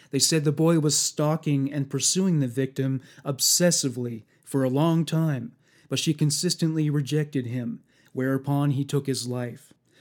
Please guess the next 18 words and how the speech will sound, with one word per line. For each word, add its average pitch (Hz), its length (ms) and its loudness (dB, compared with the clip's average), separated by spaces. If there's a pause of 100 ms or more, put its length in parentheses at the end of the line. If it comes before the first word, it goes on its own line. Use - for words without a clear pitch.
(120)
The 135 100 -2
victim 180 340 4
is 156 140 4
married 151 480 4
and 143 140 -2
has 131 200 0
a 139 60 -2
three-year-old 143 640 0
son. 123 520 -2 (480)
Her 135 100 -2
sister 160 460 0
said, 131 440 -2 (380)
"He 143 140 2
fell 165 320 2
in 165 100 4
love 165 220 2
with 143 180 0
her. - 300 -8